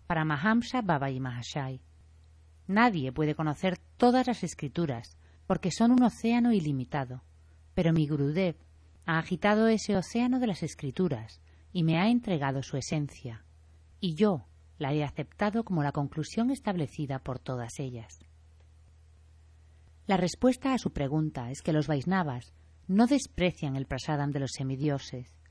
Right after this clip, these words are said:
Sri Krishna es el supremo controlador de todos los controladores, y por tanto, él es el único Paramesvara. Todos los semidioses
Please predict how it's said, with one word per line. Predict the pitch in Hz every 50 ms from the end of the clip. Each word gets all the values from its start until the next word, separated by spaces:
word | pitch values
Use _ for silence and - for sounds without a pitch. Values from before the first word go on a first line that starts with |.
| - - - - - - - - -
Sri | - - - 175
Krishna | - - 202 240 233 - - 147 120 135
es | 143 -
el | 156 147
supremo | - 151 - 175 175 180 185
controlador | - 185 160 151 156 160 151 139 156 196 202
de | 202 208 190
todos | - - - - 254 262 - 277 254 -
los | 233 - -
controladores, | - 147 131 - 131 131 123 123 135 139 135 123 117 120 - - - - - - - - - -
y | - 180 170
por | - - 165 175
tanto, | - - 202 208 208 196 - - 113 107 113 - - - - - - - -
él | - 185 175
es | 175 165 -
el | 165 156 175
único | 208 226 240 240 - 247 233
Paramesvara. | - - 156 139 139 139 139 127 - - - 120 117 120 123 - - - - - - - - - - - - - - - - - - - - - - -
Todos | 240 247 240 269 262
los | 247 233 -
semidioses | - 175 156 143 135 135 160 175 170 156 - - 120 123 - -